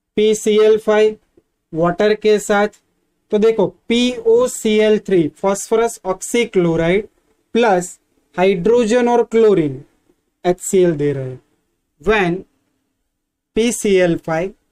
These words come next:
reacts with water, it gives phosphorus oxychloride which further react with water,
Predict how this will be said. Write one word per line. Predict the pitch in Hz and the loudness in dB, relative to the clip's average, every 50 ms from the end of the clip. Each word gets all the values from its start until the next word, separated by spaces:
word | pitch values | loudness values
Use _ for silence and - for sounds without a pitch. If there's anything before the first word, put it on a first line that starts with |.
| _ _ _ _ _ - | _ _ _ _ _ -6
reacts | 180 170 175 190 208 226 233 226 - - - | -2 0 0 2 2 0 0 -2 -8 -6 -4
with | 233 233 214 - | -2 -2 -2 -2
water, | 208 185 175 165 165 180 185 208 220 - _ _ _ _ _ _ | -2 -2 -2 -2 -2 -4 -4 -4 -6 -8 _ _ _ _ _ _
it | 196 208 202 208 175 | 0 0 0 0 0
gives | 214 226 233 220 - | 0 0 0 -2 -6
phosphorus | - - 190 190 190 - - - 220 226 240 - - | -6 -4 -2 -2 -4 -4 -4 -2 -2 0 -2 -2 -6
oxychloride | 202 180 180 - - - 220 208 208 - - 226 220 220 208 180 170 165 170 180 180 _ _ _ _ _ - | -8 -8 -8 -10 -8 -6 -4 -4 -4 -2 0 2 2 2 2 2 0 -2 -2 -6 -10 _ _ _ _ _ -14
which | 170 165 180 240 240 220 - - - - - - _ _ _ _ _ _ _ _ _ _ _ _ _ _ _ _ _ _ _ _ _ _ _ _ _ _ _ _ _ _ _ _ _ _ _ _ _ _ _ - | -8 -4 0 0 0 0 -2 -4 -10 -14 -14 -14 _ _ _ _ _ _ _ _ _ _ _ _ _ _ _ _ _ _ _ _ _ _ _ _ _ _ _ _ _ _ _ _ _ _ _ _ _ _ _ -20
further | - - - 208 214 214 214 196 170 214 214 196 160 151 139 - _ _ _ _ _ _ _ _ _ _ _ _ _ _ _ _ _ _ _ _ _ _ _ _ _ _ _ _ _ _ _ _ _ _ _ _ _ _ _ _ _ _ _ _ _ _ _ _ _ _ _ _ _ _ _ _ _ _ _ _ | -8 -2 0 2 2 2 2 2 2 2 2 2 0 -4 -8 -12 _ _ _ _ _ _ _ _ _ _ _ _ _ _ _ _ _ _ _ _ _ _ _ _ _ _ _ _ _ _ _ _ _ _ _ _ _ _ _ _ _ _ _ _ _ _ _ _ _ _ _ _ _ _ _ _ _ _ _ _
react | 180 165 175 190 196 214 226 233 226 - _ 226 | -4 0 2 2 4 4 2 2 0 0 _ -2
with | 202 220 226 202 - - - - _ _ _ _ _ _ _ _ _ _ _ _ _ _ _ _ _ _ _ _ _ _ _ _ _ _ _ _ _ _ _ _ _ _ _ _ _ _ _ _ _ _ _ _ - | 0 2 0 0 -2 -6 -14 -20 _ _ _ _ _ _ _ _ _ _ _ _ _ _ _ _ _ _ _ _ _ _ _ _ _ _ _ _ _ _ _ _ _ _ _ _ _ _ _ _ _ _ _ _ -14
water, | 165 151 180 196 208 202 202 - 170 156 151 165 180 | -4 0 0 0 0 -2 -2 -4 -6 -4 -4 -6 -10